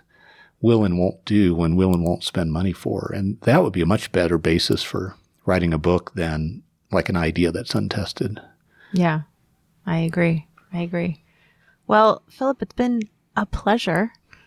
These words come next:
Speaker 2: catching up with you. We,
Speaker 1: Likewise.
Speaker 2: we took this conversation in all sorts of directions. I really <laughs> enjoyed it.
Speaker 1: Me too. Me too.
Speaker 2: Um,
Speaker 1: This was a
Speaker 2: uh,
Speaker 1: delight.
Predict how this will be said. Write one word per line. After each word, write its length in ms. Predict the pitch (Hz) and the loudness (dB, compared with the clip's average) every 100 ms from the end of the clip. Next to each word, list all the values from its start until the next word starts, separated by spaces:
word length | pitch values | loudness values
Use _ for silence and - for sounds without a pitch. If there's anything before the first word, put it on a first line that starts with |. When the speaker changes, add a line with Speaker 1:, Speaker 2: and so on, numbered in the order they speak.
| _ _ _ | _ _ _
Speaker 2:
catching 340 | - 214 - 165 | 0 2 2 0
up 160 | 170 | 0
with 120 | 208 214 | -2 2
you. 320 | 226 247 262 _ - | 2 2 -2 _ 0
We, 160 | 220 277 | 4 4
Speaker 1:
Likewise. 400 | 247 - 87 196 | 4 -2 0 2
Speaker 2:
we 140 | 247 | 4
took 340 | 330 - 320 - | 4 2 0 2
this 200 | 220 - | 2 2
conversation 640 | 233 208 202 208 202 185 | 2 2 2 0 2 0
in 80 | 170 | 2
all 160 | 180 262 | 2 2
sorts 340 | - 208 330 | 2 2 2
of 60 | 196 | 2
directions. 500 | 170 170 - 175 180 | 2 2 0 -2 2
I 80 | 190 | 2
really 320 | 233 226 233 | 4 4 6
<laughs> 80 | 226 | 4
enjoyed 560 | 208 - 214 - 196 - | 0 0 0 2 0 2
it. 140 | 170 151 - 175 - _ _ | 0 0 -12 -14 -16 _ _
Speaker 1:
Me 140 | - 78 | -4 -2
too. 360 | - 80 71 69 - - - - - 90 | 0 -2 -2 -6 -10 -8 -8 -10 -4 -2
Me 120 | 80 | -2
too. 280 | - 90 82 78 | -2 -4 0 2
Speaker 2:
Um, 380 | 202 202 190 | 4 4 2
Speaker 1:
This 100 | 190 | 0
was 120 | 190 85 | -2 -2
a 80 | |
Speaker 2:
uh, 20 | 90 | -2
Speaker 1:
delight. 540 | 87 87 82 - | 0 0 -2 -6